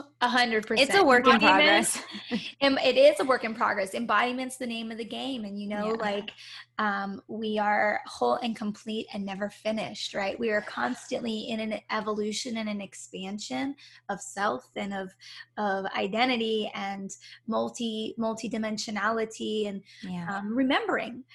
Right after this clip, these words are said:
Speaker 1: you know, like, depends on your orientation, depends on what you believe. For me, it's definitely, um, a, a, a, a very zoomed out perspective on life and life cycles and lifetimes and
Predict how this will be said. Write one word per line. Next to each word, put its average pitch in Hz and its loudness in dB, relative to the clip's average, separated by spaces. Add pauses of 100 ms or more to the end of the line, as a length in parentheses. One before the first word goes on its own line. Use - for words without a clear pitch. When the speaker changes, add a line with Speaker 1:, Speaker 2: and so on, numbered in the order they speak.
(140)
Speaker 1:
you 233 0
know, 226 2
like, 233 2
depends 277 0
on 262 2
your 233 0
orientation, 226 0
depends 226 -2
on 240 0
what 226 -2
you 233 -2
believe. 220 -4 (440)
For 247 -4
me, 220 -2 (260)
it's 220 -6
definitely, 214 -4
um, 196 -6 (320)
a, - -2
a, - -4
a, - -4 (640)
a 226 -4
very 214 0 (160)
zoomed 220 -4 (120)
out 190 -4
perspective 190 -6 (320)
on 202 -2
life 196 -4 (100)
and 190 -8
life 196 -8
cycles 196 -6
and 202 -10
lifetimes 202 -6
and 208 -8